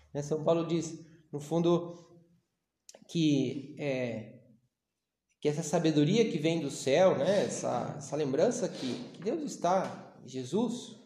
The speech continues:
com sua humanidade, está no céu, que, que nos, nos, nos faça lembrar da esperança que ele nos dá. São Paulo não fala a esperança que nos dará, né? Ou seja, quando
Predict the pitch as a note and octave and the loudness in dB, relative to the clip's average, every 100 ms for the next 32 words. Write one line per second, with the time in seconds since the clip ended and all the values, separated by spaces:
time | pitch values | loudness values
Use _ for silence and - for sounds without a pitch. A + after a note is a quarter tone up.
0 | _ _ C3 C3 - D3+ D3+ D3 C#3 C3 | _ _ -8 -6 -6 -2 0 0 0 2
1 | D#3 F3 - D#3 D#3 C#3+ - E3 F3+ - | 2 2 -2 -4 -4 -4 0 2 2 0
2 | - - _ _ _ _ _ - F#3 F3+ | -12 -16 _ _ _ _ _ -2 0 0
3 | F#3+ F#3 F#3 F#3 - - - - D#3+ E3+ | -2 -2 0 0 -4 -12 -14 -8 -4 -4
4 | - F3+ F#3 A3 A#3+ A#3 F3+ F#3 A3 A3 | -2 -2 2 2 2 2 4 6 6 4
5 | A3 - F3+ A#3+ C4 - E3 C3+ - - | 4 4 8 8 6 4 4 2 -4 -14
6 | - - - - G3 G3 F#3+ C4+ B3 E3+ | -20 -20 -20 2 4 6 6 6 4 6
7 | D#3+ C#3 - - - - - _ _ _ | 8 8 4 -2 -10 -16 -20 _ _ _
8 | - E3+ G3 A3+ A#3 A3+ A#3 A3 E3 - | -2 0 4 4 2 4 4 6 4 0
9 | E3+ F#3+ F#3+ F#3+ - F#3 F#3+ - F#3+ E3+ | 0 0 2 0 0 4 4 6 6 8
10 | C#3+ A2+ - - - - _ _ _ _ | 6 4 0 -10 -16 -20 _ _ _ _
11 | _ B2 C#3+ G#2+ - _ _ _ C#3 B2 | _ -12 -12 -12 -20 _ _ _ -20 -12
12 | D3 B2 B2 C3+ C3+ - - | -8 -6 -6 -4 -2 -4 -10